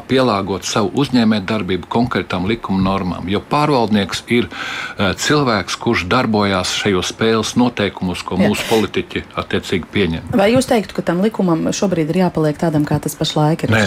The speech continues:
Speaker 1: viņš
Speaker 2: uzrakstīts?
Speaker 1: ir jāmaina, jo viņš ir novecojis, tur ir ļoti daudz problēmas, jā, un, nu, tā kā šobrīd,
Speaker 2: Bet
Speaker 1: jā.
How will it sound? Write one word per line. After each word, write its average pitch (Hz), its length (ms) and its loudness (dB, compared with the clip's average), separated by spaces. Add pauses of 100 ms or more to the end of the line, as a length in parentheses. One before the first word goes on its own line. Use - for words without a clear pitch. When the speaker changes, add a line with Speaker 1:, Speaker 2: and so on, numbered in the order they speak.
Speaker 1:
viņš - 0 -
Speaker 2:
uzrakstīts? 107 300 2
Speaker 1:
ir 101 100 4
jāmaina, 107 440 4
jo 104 120 2
viņš 110 240 0
ir 107 60 4
novecojis, 101 600 0
tur 110 140 0
ir 107 80 2
ļoti 117 300 2
daudz 113 280 0
problēmas, 95 720 -4
jā, 104 220 -2 (320)
un, 104 400 2 (240)
nu, 120 140 4 (1500)
tā 127 80 2
kā 110 160 0
šobrīd, 120 540 2
Speaker 2:
Bet 190 80 4
Speaker 1:
jā. 117 80 4